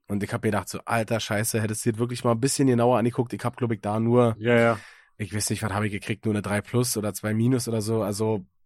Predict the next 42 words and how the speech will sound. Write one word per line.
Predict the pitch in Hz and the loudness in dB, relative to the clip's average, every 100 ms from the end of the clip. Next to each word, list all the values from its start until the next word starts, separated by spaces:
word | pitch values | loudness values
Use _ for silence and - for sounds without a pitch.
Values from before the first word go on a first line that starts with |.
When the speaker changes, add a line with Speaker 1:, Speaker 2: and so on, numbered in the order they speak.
| _ _ _ | _ _ _
Speaker 1:
also | 90 110 | -6 -2
ich | 120 | 0
hätte | 156 139 | 2 2
auf | |
jeden | 123 139 | 4 4
Fall | 139 123 | 6 6
wahrscheinlich | 117 117 120 127 117 | 6 4 4 4 2
eine | 110 | -2
eins | 101 - | -2 -2
kriegen | - 110 | -2 -2
können, | 98 113 | 2 2
hätte | 110 | 2
ich's | 110 - | -2 -4
mir | 113 110 - | -2 -2 0
intensiv | 123 123 104 117 113 - - - | -2 0 -2 -2 -4 -10 -20 -12
eine | - 104 | 0 2
halbe | 110 | 4
Stunde | 113 113 | 4 2
vorher | 107 110 | 2 2
nochmal | 107 107 101 | 2 2 0
richtig, | 120 107 - | 0 -2 0
äh, | 95 | 2
Speaker 2:
Ja. | 92 | 2
Speaker 1:
reingezogen. | 95 98 - 101 107 107 | 0 -2 -2 -2 -2 -6
Speaker 2:
Ja. | 117 117 120 - - - | -4 -4 -6 -12 -20 -8
Speaker 1:
Aber, | 95 95 90 82 | -4 -2 -2 -4
ach, | - - - | -6 -10 -10
am | 90 | -10
Ende | 87 90 | -6 -6
hat's | 87 80 | -8 -8
halt | 90 | -10
gereicht. | 78 82 82 | -6 -8 -8
Ich | 90 | -10
weiß | 98 | -8
nicht, | 98 - 87 76 | -8 -10 -16 -10
was | 101 - | -8 -6
hab | 101 | -8
ich | |
für | - | -8
einen | 82 | -6
Abi-Schnitt? | 101 - 104 - - | -6 -6 -8 -8 -14
Zwei, | - - 92 90 | -14 -6 -6 -6